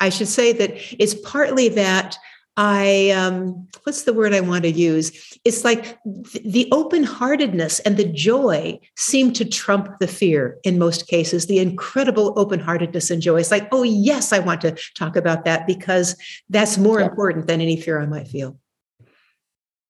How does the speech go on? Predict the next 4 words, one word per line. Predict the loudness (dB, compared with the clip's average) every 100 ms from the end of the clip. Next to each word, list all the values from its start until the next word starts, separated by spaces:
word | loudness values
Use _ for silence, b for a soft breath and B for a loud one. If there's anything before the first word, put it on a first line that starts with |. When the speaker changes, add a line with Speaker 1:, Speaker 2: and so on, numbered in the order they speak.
| -6
Speaker 2:
Yeah. | -6 -8 _ _ _ _ _ _ _ _ _ _ _ _ _ _ _ _ _ _ _ _ _ _ _ _ _ _ _ _ _
So | -2 0 2 -2 -10 _ _
how | -10 -2 2 4 2
then | 2 -4 -4 -8 -10